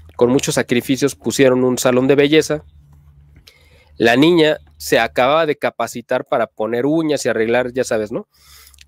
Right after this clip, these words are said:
Tenía trece años y el muchacho apenas acaba de aprender el oficio de la barbería y tenía dieciséis,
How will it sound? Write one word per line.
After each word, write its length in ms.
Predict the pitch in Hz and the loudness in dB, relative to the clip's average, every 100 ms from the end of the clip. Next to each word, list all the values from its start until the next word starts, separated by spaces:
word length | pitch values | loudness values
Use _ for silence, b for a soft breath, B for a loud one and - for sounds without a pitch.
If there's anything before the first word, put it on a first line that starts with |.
| _ | _
Tenía 300 | 123 123 131 | -2 0 0
trece 340 | 165 160 - | 2 0 2
años 320 | 156 151 160 147 | 2 0 -2 -2
y 40 | |
el 80 | 123 | -4
muchacho 560 | 117 - 123 147 139 _ - | -4 -4 -4 -2 -4 _ -8
apenas 460 | 107 - 135 135 | -6 -2 -2 -2
acaba 260 | 127 123 131 | -2 0 0
de 60 | |
aprender 480 | 120 117 107 120 127 | -2 -4 -2 0 -2
el 140 | - 110 | -4 -8
oficio 300 | 101 123 135 | -6 -4 0
de 40 | |
la 80 | 107 | 0
barbería 440 | 107 107 113 131 | 0 0 0 0
y 40 | 139 | -2
tenía 280 | - 117 123 | -2 0 0
dieciséis, 720 | 120 - - - 123 143 | -2 -4 -6 -2 0 -2